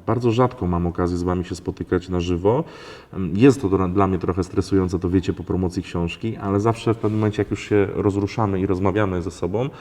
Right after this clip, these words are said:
e, jest to fajne. My staniemy na rękach z właścicielem, żeby tutaj były i food trucki, i atrakcje, i naprawdę będzie fajnie, więc co? Widzimy się czwartego stycznia. Tak jak już ktoś kiedyś pisał na forum Mechanika, że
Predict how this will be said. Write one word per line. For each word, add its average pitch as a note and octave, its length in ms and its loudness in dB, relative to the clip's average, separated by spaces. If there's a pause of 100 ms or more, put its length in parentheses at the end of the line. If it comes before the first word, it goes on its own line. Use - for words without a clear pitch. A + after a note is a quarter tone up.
(300)
e, G#2 240 -4
jest A2+ 160 -2
to A#2 60 -4
fajne. F2 300 -2
My G#2+ 100 0
staniemy B2 380 -2
na A2 400 -2
rękach G2 500 -2
z E2+ 40 -10
właścicielem, F2+ 600 -4
żeby F2 240 -2
tutaj E2+ 340 -2
były E2 240 0
i G2+ 100 -4
food - 260 -4
trucki, A2 480 -2
i E2 80 -2
atrakcje, G#2+ 920 0 (480)
i - 100 -6
naprawdę G#2+ 440 2
będzie G2+ 300 2
fajnie, G#2 500 -2
więc - 640 -8
co? - 160 -10 (340)
Widzimy B2+ 320 -4
się B2+ 100 -4
czwartego A#2 420 0
stycznia. G#2+ 440 -4 (2000)
Tak A2 100 4
jak G#2+ 160 4
już - 180 0
ktoś - 200 -2
kiedyś G#2 220 0
pisał G#2 300 -2
na G2+ 80 2
forum G2+ 280 2
Mechanika, G2 600 0
że F#2 380 2